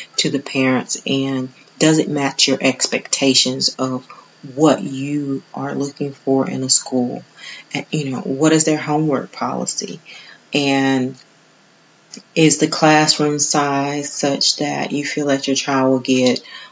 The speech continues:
um, adequate, um, instruction within that particular classroom? And does it affect the classroom performance? And,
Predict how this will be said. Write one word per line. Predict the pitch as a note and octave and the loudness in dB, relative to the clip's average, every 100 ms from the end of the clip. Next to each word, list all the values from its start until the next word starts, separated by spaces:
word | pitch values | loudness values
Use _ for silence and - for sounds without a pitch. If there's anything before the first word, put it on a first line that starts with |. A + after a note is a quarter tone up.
| _ | _
um, | D3 C#3 C3+ C3+ C3 C#3 - - | -2 2 4 4 2 -2 -10 -6
adequate, | - B2+ C3+ C3 C#3 C3 B2 - - | -2 0 0 0 2 4 4 0 -6
um, | - C3 B2+ B2 - | -4 -2 -2 -4 -2
instruction | C#3 C3+ - C#3 - - C#3+ | 0 2 2 2 0 -2 -8
within | C#3 B2+ B2+ | -6 -2 0
that | A#2+ - | -2 -4
particular | C3 - B2 B2 A#2+ | -4 -2 -2 -4 -4
classroom? | - B2+ A#2+ - B2 B2+ - - - - - | 0 2 4 2 -2 -6 -8 -10 -12 -12 -6
And | C#3 C#3 | -2 2
does | C#3 C#3 | 4 4
it | C#3 | 4
affect | C3 C3+ C3+ C3 - - | 2 0 2 2 2 -4
the | |
classroom | C3+ C3+ A#2+ - C3+ | -4 0 0 0 -6
performance? | C3 - - C3+ B2+ C3 - - - - | -8 -10 -4 -2 0 -2 -6 -14 -10 -4
And, | C3 C3+ C3 C3 C3 | -2 0 0 -2 -4